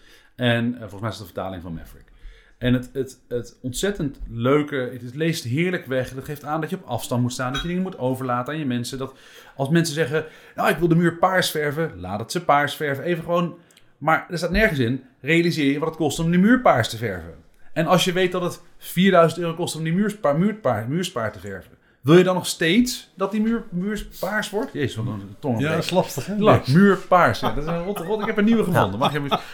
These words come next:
Speaker 1: en, eh, da-, daar zit hij wel in. Dat je dus, eh,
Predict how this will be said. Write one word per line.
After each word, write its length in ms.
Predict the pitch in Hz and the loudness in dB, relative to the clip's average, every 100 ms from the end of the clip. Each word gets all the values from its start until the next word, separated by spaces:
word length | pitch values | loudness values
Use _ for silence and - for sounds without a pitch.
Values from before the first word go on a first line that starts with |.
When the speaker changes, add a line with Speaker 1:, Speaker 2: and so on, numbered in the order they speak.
| 190 - | -6 4
Speaker 1:
en, 320 | 175 175 - | 6 6 2
eh, 380 | 165 160 175 165 | 0 0 0 -4
da-, 120 | 160 | 2
daar 180 | 190 226 | 4 4
zit 160 | 226 | 2
hij 120 | 214 160 | -2 2
wel 200 | 147 185 | 2 2
in. 240 | 254 127 | 0 0
Dat 120 | 139 | -2
je 80 | 170 | -2
dus, 200 | 170 - - - - | -2 -4 -14 -14 -6
eh, 140 | 156 | -4